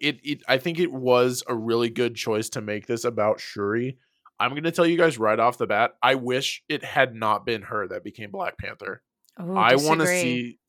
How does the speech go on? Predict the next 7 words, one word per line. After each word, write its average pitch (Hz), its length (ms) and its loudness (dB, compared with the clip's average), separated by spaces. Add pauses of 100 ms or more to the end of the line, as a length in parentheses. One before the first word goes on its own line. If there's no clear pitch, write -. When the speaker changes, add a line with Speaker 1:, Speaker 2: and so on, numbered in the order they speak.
(120)
Speaker 1:
I 117 80 2
wanna 147 240 0
see 151 220 -4
it 127 80 -4
get 123 200 -6
separated. - 800 -6 (760)
Because, 135 640 2